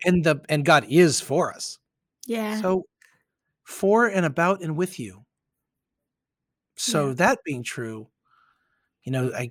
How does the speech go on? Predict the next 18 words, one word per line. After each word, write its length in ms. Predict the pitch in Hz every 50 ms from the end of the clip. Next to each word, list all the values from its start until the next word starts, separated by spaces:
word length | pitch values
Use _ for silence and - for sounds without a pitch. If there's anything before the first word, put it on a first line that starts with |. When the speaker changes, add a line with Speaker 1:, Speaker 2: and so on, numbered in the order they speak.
| _ -
Speaker 1:
then, 240 | 165 185 190 180
then 180 | 160 185 202 208
the 80 | 208 160
blessing 560 | 131 143 147 160 175 170 - 190 147 135 127
to 120 | - - 131
me, 180 | 127 123 123
when 140 | 123 127 127
we 100 | 127 127
look 200 | 135 151 147 -
at 140 | 139 120 120
bless 360 | 127 127 135 135 127 - -
as 120 | 120 117
a 80 | 127 120
way 200 | 113 120 123 123
of 120 | 117 113
love 260 | 120 117 117 110 - _
practice, 680 | - - 143 143 147 - - 104 104 - - - - _ _ _ _ _ _ -
Speaker 2:
Mm. 320 | 254 240 240 233 226 226